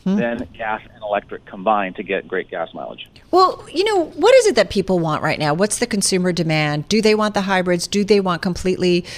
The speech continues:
Speaker 1: electric vehicles? What are still their concerns? I do feel like the infrastructure is still lagging,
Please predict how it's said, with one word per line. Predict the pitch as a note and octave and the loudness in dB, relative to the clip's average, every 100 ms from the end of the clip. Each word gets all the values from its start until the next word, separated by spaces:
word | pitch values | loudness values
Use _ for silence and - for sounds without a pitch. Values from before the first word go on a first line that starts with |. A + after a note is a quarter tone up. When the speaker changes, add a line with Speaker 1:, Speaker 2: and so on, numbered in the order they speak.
| - - - | -16 -12 0
Speaker 1:
electric | F#3+ F3 - F#3+ | 4 4 2 -4
vehicles? | F3 F3 E3+ E3+ F#3 F3 E3 E3+ | 0 2 4 2 2 2 2 0
What | - - F#3 G3+ G#3+ | -4 -4 2 4 2
are | |
still | - G3+ | 0 -2
their | F#3+ F3+ | -2 -2
concerns? | F3 E3+ F#3+ F#3 E3 | -2 0 0 0 0
I | |
do | D#3 G3 | 0 0
feel | F#3+ G3 | 0 0
like | F3 | 0
the | E3+ - | -2 -4
infrastructure | F#3 - F3+ E3+ D3+ - | -4 -4 -4 -2 -4 -4
is | - | -2
still | - G3 | -2 -2
lagging, | F3 E3 E3+ F3 E3+ D#3 C3+ A#2 | -2 0 0 0 -2 -6 -6 -8